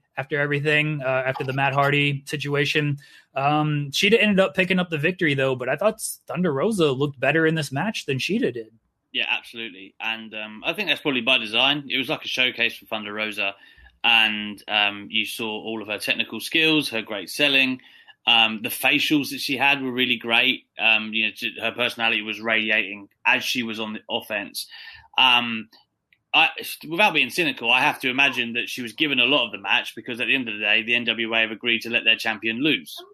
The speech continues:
Speaker 2: clean.
Speaker 1: Yeah.
Speaker 2: Um, so you have to imagine that the compromise to that is that Thunder Rosa will be given a, a great spotlight and, and show what she can do. Um, no, no, no real problem with that.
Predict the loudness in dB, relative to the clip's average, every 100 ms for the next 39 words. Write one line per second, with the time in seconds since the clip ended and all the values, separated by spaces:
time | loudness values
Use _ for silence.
0 | -20 -10 0 2 2 -2 -20 _ 2 4
1 | 4 0 -6 _ -20 -10 0 2 2 0
2 | -2 2 2 2 -4 -4 -4 -4 -6 -6
3 | -2 -6 -4 -8 -8 -8 -12 -12 -6 -8
4 | -8 _ -2 0 0 -2 -8 -18 _ -12
5 | -10 -8 -8 -2 0 0 -4 -10 -10 -4
6 | -2 -2 -4 -6 -6 -6 -2 -2 -4 -6
7 | -2 0 0 -2 -8 -6 -4 -4 -6 -8
8 | -10 -10 -14 -6 -6 -6 -16 -20 -20 -8
9 | 0 2 2 0 -8 -12 -16 -10 0 0
10 | 0 -2 2 2 2 2 2 4 2 2
11 | 0 0 -6 -10 -6 0 0